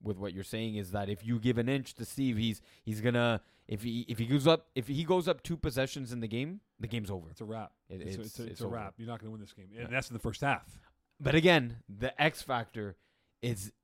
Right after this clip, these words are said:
Speaker 1: if, i-, if they are, like, down two possessions, is Phil Farah. He can create those turnovers. His, his, you, you've seen him play. The,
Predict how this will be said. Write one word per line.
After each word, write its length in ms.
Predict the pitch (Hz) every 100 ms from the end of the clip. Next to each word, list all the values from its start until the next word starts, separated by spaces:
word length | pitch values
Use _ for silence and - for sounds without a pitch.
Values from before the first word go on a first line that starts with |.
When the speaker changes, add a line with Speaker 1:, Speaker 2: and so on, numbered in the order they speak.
| _ _ -
Speaker 1:
if, 260 | 131 - -
i-, 160 | 143 147
if 160 | 135 117
they 140 | 151
are, 280 | 151 175 175
like, 240 | 143 123
down 280 | 107 117 120
two 120 | 104 110
possessions, 500 | 110 110 104 104 - _ _ _
is 180 | 104 -
Phil 200 | - 131
Farah. 360 | 131 127 120 98
He 180 | 107 131
can 180 | 135 135
create 400 | - 127 131 143
those 220 | 123 -
turnovers. 500 | 143 131 120 113 104
His, 220 | 120 95
his, 340 | 107 113 98 101
you, 140 | 113
you've 280 | 127 135 160
seen 200 | - 101
him 80 | 92
play. 180 | 98 104
The, 240 | 110 110